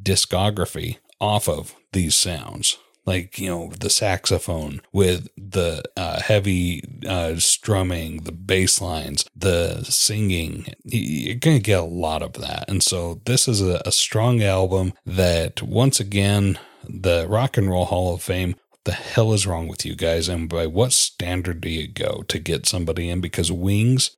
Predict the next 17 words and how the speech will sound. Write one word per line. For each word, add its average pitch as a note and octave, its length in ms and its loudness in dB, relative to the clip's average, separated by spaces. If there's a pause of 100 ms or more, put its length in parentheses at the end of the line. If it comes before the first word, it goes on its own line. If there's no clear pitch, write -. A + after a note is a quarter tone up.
(120)
belongs E2 420 0
in D#2 140 -4
there. - 240 -8 (200)
So - 240 2
I A2 100 4
gave C3+ 260 6
it B2 80 4
an A#2 240 2
eight. A2+ 460 0 (220)
Justin, F2+ 580 -2
what A2 220 2
is F2 360 -4
your E2+ 440 -2
rating C#2+ 400 -8
on C#2+ 140 -10
this - 220 -8
one? - 180 -12